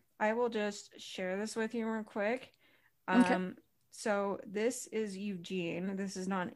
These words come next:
Speaker 1: age progression photo. This is the guy that they think he is now.
Speaker 2: Okay.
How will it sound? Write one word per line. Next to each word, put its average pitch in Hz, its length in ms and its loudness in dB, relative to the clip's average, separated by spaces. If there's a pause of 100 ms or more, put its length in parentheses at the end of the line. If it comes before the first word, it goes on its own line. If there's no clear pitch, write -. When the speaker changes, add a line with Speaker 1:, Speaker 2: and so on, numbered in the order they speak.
Speaker 1:
age 180 320 -4
progression 185 560 -4
photo. 175 300 -2
This 175 240 -6
is 175 220 -8
the 180 120 -4 (460)
guy 175 240 4
that 156 180 -4
they 170 200 -2 (120)
think 165 340 -6 (1000)
he 180 300 0
is 175 140 -2
now. - 280 -6 (800)
Speaker 2:
Okay. 277 340 6